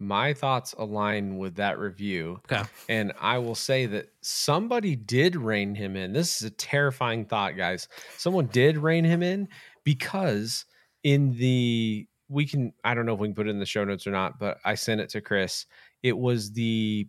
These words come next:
Speaker 1: most anticipated albums of two thousand and six in alternative press.
Speaker 2: Yeah.
Speaker 1: And in that, it was listed as a,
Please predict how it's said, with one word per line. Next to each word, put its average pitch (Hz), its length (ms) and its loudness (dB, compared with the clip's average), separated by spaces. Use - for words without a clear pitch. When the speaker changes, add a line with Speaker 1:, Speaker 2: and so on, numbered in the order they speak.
Speaker 1:
most 123 440 2
anticipated 117 720 0
albums 113 580 0
of 107 300 -2
two 127 140 0
thousand 113 320 2
and 101 120 -4
six 120 400 -4
in 113 140 -4
alternative 107 580 -2
press. 120 460 0
Speaker 2:
Yeah. 95 140 -4
Speaker 1:
And 123 160 4
in 120 240 2
that, 131 500 0
it 131 120 2
was 113 280 0
listed 117 480 2
as 104 320 0
a, 104 200 -2